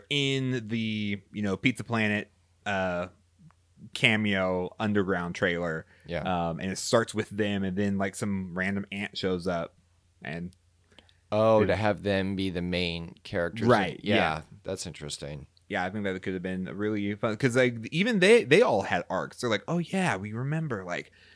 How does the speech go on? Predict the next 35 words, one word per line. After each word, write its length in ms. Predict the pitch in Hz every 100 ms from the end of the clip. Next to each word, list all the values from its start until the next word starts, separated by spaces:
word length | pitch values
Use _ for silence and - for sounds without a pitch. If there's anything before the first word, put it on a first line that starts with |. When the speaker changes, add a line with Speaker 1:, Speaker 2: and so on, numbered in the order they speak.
| _ -
Speaker 1:
this 120 | -
is 120 | 185
why 240 | 170 190 185
we 140 | 185
love 260 | 190 190 175
performing, 680 | 180 - 185 185 180 127 110
and, 100 | 107
like, 180 | 113 -
we 160 | 180 185
actually 320 | 170 165 160
have 200 | 160 151
people 280 | 175 165 165
who, 120 | 180
like, 260 | 170 160 -
like 400 | 190 190 190 180
what 160 | 165
we 180 | 170 185
do." 460 | 180 202 202 147 - _ -
Speaker 2:
Yeah, 140 | 123
especially 440 | 90 - 147 160 117
Denis 400 | 104 104 90 92
Leary's 340 | 90 85 82
character 560 | - 82 78 76 87 82
of 120 | 73
the 80 | -
Ladybug. 720 | 90 92 78 73 69 65 - _
He 240 | 117 87
really, 680 | 85 85 78 76 71 73 90 _ _ _ _ _ _ _ _ _
he 80 | -
really 360 | 80 78 78 76
kinda 280 | - 71 73
changes 480 | - 95 87 78
his 180 | 78 71
perspective. 760 | - 76 - 76 - 76 73 - _ _ _ _ _ _ _ _
Speaker 1:
Yeah, 240 | - 82